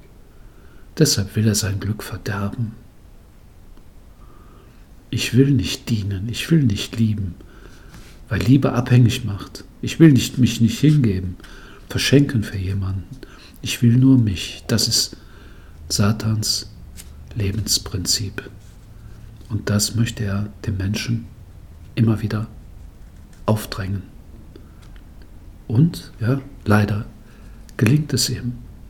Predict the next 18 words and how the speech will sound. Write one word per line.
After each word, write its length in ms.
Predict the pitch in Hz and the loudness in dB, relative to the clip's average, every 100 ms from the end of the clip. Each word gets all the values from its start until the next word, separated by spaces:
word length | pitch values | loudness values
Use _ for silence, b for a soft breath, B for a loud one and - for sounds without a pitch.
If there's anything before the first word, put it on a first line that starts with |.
| - - - - - - b b b b b b b b b - - - - - - - - - - - - - - - | -20 -20 -20 -20 -20 -20 b b b b b b b b b -20 -20 -20 -20 -20 -20 -20 -20 -20 -20 -20 -20 -20 -20 -2
Gut, 140 | - 165 | 4 6
der 80 | 127 | 10
Mensch 360 | 131 160 - | 10 8 6
willigt 360 | 143 139 127 - | 4 4 4 4
nicht 200 | 123 - | 4 4
so 120 | 101 | -2
tief 400 | - - 101 - | -4 -4 -2 -2
in 60 | 107 | -4
die 120 | 104 | -2
Auflehnung 500 | 98 104 104 95 92 | -4 -2 -2 -2 -4
gegen 240 | 92 95 | -6 -6
Gott 300 | 95 98 - | -6 -8 -6
ein, 360 | 95 98 104 101 | -6 -4 -4 -6
wie 60 | - | -4
Satan 420 | 101 95 104 98 | -4 -2 -4 -2
es 200 | 95 - | -2 -2
wollte. 460 | 104 101 - - - - - B B B B - | -4 -4 -8 -16 -20 -20 -20 B B B B 0
Aber 240 | 107 | 2